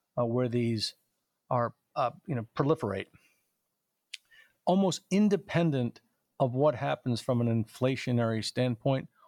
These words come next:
one could make the argument that the underlying tenants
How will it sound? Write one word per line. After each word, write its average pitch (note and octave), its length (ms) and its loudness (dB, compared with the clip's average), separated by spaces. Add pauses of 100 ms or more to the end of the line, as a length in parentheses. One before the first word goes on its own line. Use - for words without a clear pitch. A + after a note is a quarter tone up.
(160)
one C#3+ 320 2
could C3 240 -6
make A#2+ 280 -2
the A#2+ 140 -2
argument A#2 460 0
that G#2 60 -8
the A#2+ 120 -2
underlying B2+ 540 2
tenants - 520 -2